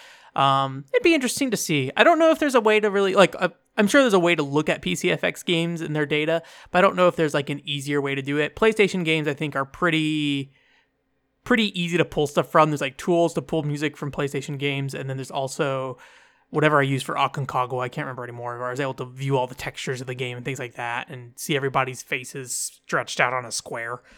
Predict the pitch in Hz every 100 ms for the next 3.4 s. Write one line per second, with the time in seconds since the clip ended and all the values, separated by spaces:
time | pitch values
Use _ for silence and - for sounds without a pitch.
0 | - _ - 123 117 117 - - - -
1 | - - - - - 208 151 143 175 143
2 | - 175 160 147 151 139 151 135 151 135
3 | - 135 123 123